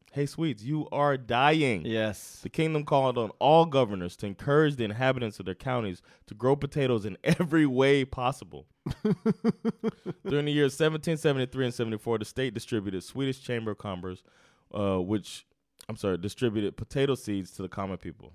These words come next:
Speaker 1: So they sent seeds out. Hey,
Speaker 2: Yeah.
Speaker 1: <laughs> in the mail. If, as long as it don't get robbed by some weirdo,
Speaker 2: Yeah.
Speaker 1: the mail will get to you.
Speaker 2: <laughs>
Speaker 1: Uh, so it was the Chamber of Commerce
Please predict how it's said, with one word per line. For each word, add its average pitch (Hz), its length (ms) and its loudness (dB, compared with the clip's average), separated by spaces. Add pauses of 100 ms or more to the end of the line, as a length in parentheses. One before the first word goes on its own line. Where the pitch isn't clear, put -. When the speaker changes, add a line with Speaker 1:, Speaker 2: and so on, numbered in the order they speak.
Speaker 1:
So - 100 -12
they 95 80 -8
sent 127 260 -8
seeds 117 320 -4
out. 80 220 -4
Hey, 131 300 0 (120)
Speaker 2:
Yeah. 90 180 -8 (220)
Speaker 1:
<laughs> - 180 -10
in 143 220 -2
the 135 80 -2
mail. 110 440 0 (540)
If, - 180 -12
as 240 140 -6
long 143 180 2
as 131 80 -2
it 135 60 -4
don't 127 160 -2
get 117 120 -4
robbed 107 460 0 (100)
by 104 220 -4
some 101 280 -6
weirdo, 90 380 -4 (240)
Speaker 2:
Yeah. 131 200 -2
Speaker 1:
the 113 100 -2
mail 117 340 4
will 107 100 -2
get 131 240 -2
to 165 120 4
you. 135 380 -2
Speaker 2:
<laughs> - 40 -6 (1120)
Speaker 1:
Uh, 117 380 4
so 139 160 2
it - 20 6
was 131 100 0
the 117 80 -6
Chamber 156 340 2
of 135 40 0
Commerce 135 600 0